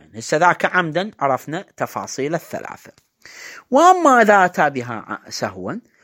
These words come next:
وأدرك ركعة من الوقت، بذيك الساعة تصح صلاته.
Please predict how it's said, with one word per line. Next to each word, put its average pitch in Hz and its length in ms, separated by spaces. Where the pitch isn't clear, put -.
وأدرك 220 720
ركعة - 600
من 277 200
الوقت، 320 640
بذيك 180 340
الساعة - 380
تصح - 380
صلاته. - 540